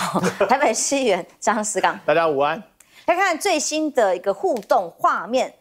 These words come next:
Speaker 1: 当然，柯文哲整个这个过-，账目的问题一直不停地在媒体上烧哦。跟蔡壁如的见面，呃，蔡壁如在我们访问里头讲了很多真心话啦。但这个真心话告诉大家说，他现在离柯文哲很远啊，也没办法跟他在身边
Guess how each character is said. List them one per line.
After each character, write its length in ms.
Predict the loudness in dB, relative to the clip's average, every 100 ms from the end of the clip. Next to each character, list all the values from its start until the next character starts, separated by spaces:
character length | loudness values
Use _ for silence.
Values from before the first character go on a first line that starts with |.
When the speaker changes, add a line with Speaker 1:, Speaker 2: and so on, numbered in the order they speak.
| _ -2
Speaker 1:
当 120 | 0
然， 180 | 0 -4
柯 220 | -2 0
文 220 | 0 -2
哲 260 | -2 0 0
整 240 | -2 -6
个 320 | -4 -2 -2
这 140 | -6 -8
个 100 | -4
过-， 180 | -4 -4 -2
账 240 | -2 -2
目 180 | -4 -4
的 140 | -4 -2
问 180 | -2 -2
题 180 | -10 -10
一 160 | -8
直 140 | -6 -6
不 100 | -8
停 160 | -8
地 60 | -4
在 100 | -4
媒 80 | -4
体 80 |
上 180 | -8 -8
烧 380 | -6 0 2 2
哦。 180 | 0 -2 -8 -20 -20 _
跟 200 | 0 0
蔡 220 | 0 0 0
壁 140 | 0
如 120 | -2
的 80 | -2
见 220 | -2 -2
面， 280 | 0 -2 -4 -6
呃， 180 | -6
蔡 140 | 0 0
壁 120 | 2
如 220 | 0 0
在 160 | 0 0
我 60 |
们 100 | 0
访 160 | -2 -2
问 140 | -2
里 100 | -4
头 300 | -8 -6 -4
讲 180 | -2 -4
了 60 | -4
很 100 | -6
多 120 | -6
真 180 | -4 -6
心 240 | -8 -10
话 240 | -2 -2 -2
啦。 120 | -6
但 140 | -2 0
这 60 |
个 80 | 2
真 160 | 0 -2
心 180 | 0 0
话 180 | 0 0
告 140 | -2
诉 60 | 0
大 140 | 0
家 180 | 0 -2
说， 240 | 0 -2 -4 -4
他 80 | 0
现 140 | 0
在 60 | -2
离 120 | -4
柯 220 | -2 0
文 160 | 0 0
哲 140 | 0
很 420 | 0 0 -2 -4
远 240 | 0 0 0 -8 _
啊， 120 | 0
也 140 | 0 -2
没 100 | -2
办 140 | 0
法 140 | 0
跟 260 | -2 -2 -2
他 180 | -2 -2
在 280 | 0 0 0
身 260 | 0 0
边 220 | 0 -2